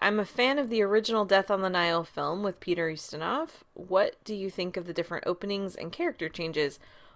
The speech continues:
Also, fun fact, Lynette's house in the opening of the seventy-eight version is the Candleshoe and Silver Spoon's mansions." I did not know that. I didn't realize there was an actual, like,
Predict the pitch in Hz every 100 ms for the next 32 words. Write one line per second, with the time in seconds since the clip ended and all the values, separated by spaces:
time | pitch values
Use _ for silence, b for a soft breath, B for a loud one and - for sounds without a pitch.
0 | - 269 285 233 - 226 233 - 170 -
1 | - - 202 214 - 202 226 - 214 185
2 | 185 185 202 180 170 - 185 185 180 -
3 | 180 175 175 175 - 180 165 - - 294
4 | 294 277 277 262 269 - 196 180 226 220
5 | 226 220 - 226 214 214 220 285 - -
6 | - - - _ _ _ _ _ _ _
7 | _ _ _ - - - - _ - -
8 | _ - 208 220 247 - 359 - - -
9 | _ _ _ _ _ - 220 _ _ _
10 | _ - 220 262 277 262 285 269 247 240
11 | 226 220 - 214 - - 226 208 196 180
12 | 151 -